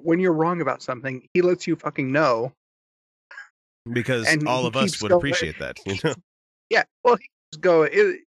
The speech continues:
Speaker 1: the real issue is he keeps going, uh, past the point of you knowing you're wrong, uh, and he has to explain to you, uh, and let you know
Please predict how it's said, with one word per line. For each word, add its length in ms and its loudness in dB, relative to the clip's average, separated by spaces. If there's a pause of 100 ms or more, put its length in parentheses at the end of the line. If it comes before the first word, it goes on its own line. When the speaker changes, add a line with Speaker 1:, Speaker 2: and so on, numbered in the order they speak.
(260)
Speaker 1:
the 100 2
real 300 4
issue 260 -2
is 200 -2
he 100 -2
keeps 320 -8
going, 480 -2 (840)
uh, 240 4 (180)
past 460 0
the 80 -4
point 320 -4
of 140 -4
you 240 -6
knowing 440 2
you're 160 0
wrong, 520 -2 (500)
uh, 260 2
and 140 -6
he 100 -2
has 180 -10
to 100 -2
explain 440 -2
to 100 -6
you, 240 -4 (360)
uh, 120 0 (100)
and 160 0
let 160 2
you 100 2
know 400 2